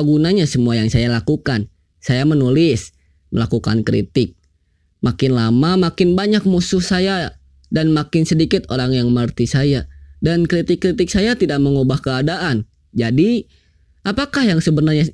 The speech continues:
sebenarnya saya lakukan? Saya ingin menolong rakyat kecil yang tertindas. Tapi kalau keadaan tidak berubah, apa gunanya kritik-kritik saya?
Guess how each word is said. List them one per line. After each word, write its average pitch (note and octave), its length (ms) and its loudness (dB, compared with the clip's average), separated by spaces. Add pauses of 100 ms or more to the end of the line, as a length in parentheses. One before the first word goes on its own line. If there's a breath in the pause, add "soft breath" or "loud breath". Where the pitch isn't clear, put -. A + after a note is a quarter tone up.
(120)
sebenarnya D#3 560 0
saya D3+ 160 0
lakukan? E3+ 640 -2 (800)
Saya A#3+ 320 0
ingin G3 240 2
menolong D3 320 2
rakyat C#3+ 400 -2
kecil G3+ 320 -2
yang D#3 160 0
tertindas. A#2+ 720 0 (320)
Tapi E3+ 400 0
kalau C#3+ 240 -2
keadaan C3+ 480 0
tidak C#3 240 0
berubah, D3 400 0 (240 loud breath)
apa F3+ 240 -2
gunanya G#3 400 0
kritik-kritik C3 640 -2
saya? G3+ 480 -2